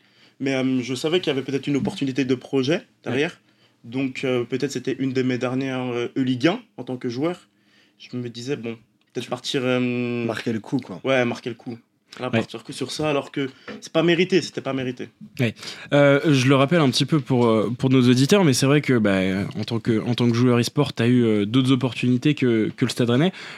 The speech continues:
Speaker 2: Euh, toi, t'es, t'es supporter rennais, et je me rappelle que, voilà, t'as eu, t'as, t'as aussi eu d'autres sollicitations, et pourtant, t'as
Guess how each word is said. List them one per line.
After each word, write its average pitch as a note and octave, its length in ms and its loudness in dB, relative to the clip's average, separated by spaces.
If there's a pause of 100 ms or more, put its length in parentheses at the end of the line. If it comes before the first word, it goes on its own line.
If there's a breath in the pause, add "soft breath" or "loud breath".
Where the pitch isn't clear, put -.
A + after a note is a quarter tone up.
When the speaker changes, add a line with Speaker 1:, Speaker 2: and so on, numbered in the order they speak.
(160 loud breath)
Speaker 2:
Euh, G2+ 100 0
toi, A#2 140 -2
t'es, F#2+ 340 0
t'es G2 120 -6
supporter B2 500 0
rennais, B2 420 4
et A2 60 2
je G2+ 60 0
me G#2 80 0
rappelle G2 260 -2
que, - 80 -4
voilà, A#2 240 2
t'as A2 100 0
eu, G#2 460 0
t'as, E2+ 100 -8 (220)
t'as G#2+ 300 -16
aussi C3 220 -2
eu C3+ 100 4
d'autres B2+ 180 2
sollicitations, B2+ 540 0
et F3+ 40 2
pourtant, C#3 240 0
t'as D3+ 120 0